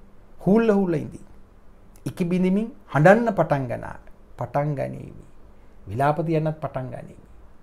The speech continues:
කාලකන්ණි. වැඩිහිටියන්ට කියන්නේ තොපි මේ යථාර්ථය වටහාගෙන දැන්වත් දැනුම සමාජගත කරන්න අපිට ඉඩ දීපල්ලා.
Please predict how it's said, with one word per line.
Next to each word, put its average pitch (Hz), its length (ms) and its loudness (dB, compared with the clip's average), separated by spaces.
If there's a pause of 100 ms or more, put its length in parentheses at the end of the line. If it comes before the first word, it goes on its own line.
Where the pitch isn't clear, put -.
(320)
කාලකන්ණි. 120 640 -8 (120)
වැඩිහිටියන්ට 131 520 -4
කියන්නේ 123 280 -8
තොපි 170 400 -4
මේ 151 160 0
යථාර්ථය 143 560 -4
වටහාගෙන 123 580 -6
දැන්වත් 131 460 0 (720)
දැනුම 151 360 2
සමාජගත 151 580 2
කරන්න 160 300 4
අපිට 151 180 -2
ඉඩ 135 160 -2
දීපල්ලා. - 440 -6